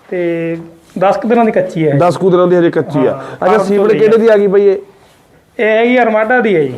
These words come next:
Speaker 2: ਅਰਮਾਡਾ ਦੀ ਇਹ ਆਪ ਆ। ਅੱਗੇ ਕਿਹੜਾ ਲੱਗਿਆ ਹੋਇਆ ਇਹਨੂੰ?
Speaker 1: ਇਹਦੇ ਵਰਲਡ ਵਾਈਡ ਦਾ ਲੱਗਿਆ ਹੋਇਆ ਜੀ ਮੈਡਲ ਦਾ।
Speaker 2: ਇਹ ਵਰਲਡ ਵਾਈਡ ਦੇ ਮੈਡਲ ਦਾ ਲੱਗਿਆ ਹੋਇਆ।
Speaker 1: ਹਾਂਜੀ।
Speaker 2: ਅੱਛਾ ਤਰਸੇਮ ਬਾਈ ਤੇਰਾ ਤਜਰਬਾ ਵੱਧ ਹੋਊਗਾ ਥੋੜਾ ਜਿਹਾ, ਵੈਟਰਨਰੀ ਪ੍ਰੈਕਟਿਸ ਆ ਤੇਰੀ।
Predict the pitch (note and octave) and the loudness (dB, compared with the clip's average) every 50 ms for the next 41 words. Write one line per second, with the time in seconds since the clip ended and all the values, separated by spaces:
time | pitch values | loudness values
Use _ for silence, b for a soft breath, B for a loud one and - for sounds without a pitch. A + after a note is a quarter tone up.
0 | - D3+ E3 E3 F3 F3+ F3+ F#3 G#3 G3+ F#3+ G3+ G3 G3 F#3+ F3 D#3+ D3+ E3+ F3+ | -2 0 0 2 2 2 2 2 2 2 2 4 4 4 4 4 2 2 0 0
1 | F#3 E3+ D3+ G3 F#3+ F#3+ G3+ G#3 G#3 G3 E3+ E3+ F#3+ F#3 F#3 F#3+ F#3+ G#3 G#3+ G#3+ | 0 2 2 2 2 4 2 2 2 2 2 2 2 4 4 2 2 0 -2 -4
2 | G#3 - - - A#3 C4 C4 B3 A3+ A3+ A3+ A#3 A#3 A#3 A#3+ A#3+ A#3+ A#3+ A#3+ A3+ | -8 -10 -6 -2 0 0 2 2 2 2 2 2 2 2 2 2 0 0 0 0
3 | G#3 A3 A3+ A3 G#3 F3 E3 E3+ F3 F3 F3 E3+ E3+ E3+ E3 D#3+ D#3 D#3 D3 C#3+ | 0 2 2 2 2 2 2 0 -2 -4 -4 -4 -2 -2 -2 -2 -2 -2 -2 -4
4 | C3+ B2+ - B B B B B B B - D3+ E3 E3+ D#3+ F3+ F3+ F#3 F#3 G3 | -6 -8 -10 B B B B B B B 0 2 2 4 4 4 4 4 4 4
5 | G3+ G3 F#3+ F#3 F#3+ F3+ G#3 G#3+ G3+ G3 F#3 F3+ F3+ F#3 F3+ F3+ F3+ F3 D#3+ C#3 | 4 2 4 2 2 4 4 4 4 2 2 4 4 2 4 4 4 2 2 2
6 | D#3 D3+ D3 C#3 C3 A#2 G#2+ - C#3+ C#3+ C3+ B B B - G3+ G#3+ - C4+ C4+ | 2 2 2 2 0 0 -2 -4 -8 -12 -16 B B B -4 -2 0 2 2 2
7 | C4 G#3+ B3+ A3 F#3 A3+ A3 G#3+ G#3+ A#3+ - - A3+ G#3+ G#3 G#3 G#3 F3 G#3 G#3 | 2 2 0 -2 0 2 2 2 2 2 2 2 2 2 4 2 2 2 2 2
8 | G3+ F#3+ E3+ G3 G3+ F#3+ F#3 F3+ E3+ E3+ G3+ G3 F#3 G3 F3+ F3+ G3 G3+ G3+ F#3+ | 2 2 2 2 2 2 2 0 2 2 2 2 2 2 2 2 2 4 4 4
9 | F#3 E3+ E3+ F3+ F3+ F#3 D#3 - F3+ E3+ D3+ - F3+ D#3 E3+ F3 E3 F3 E3+ E3+ | 2 2 2 2 2 2 2 2 0 0 0 -2 -2 0 0 0 0 0 0 -2
10 | D#3 | -2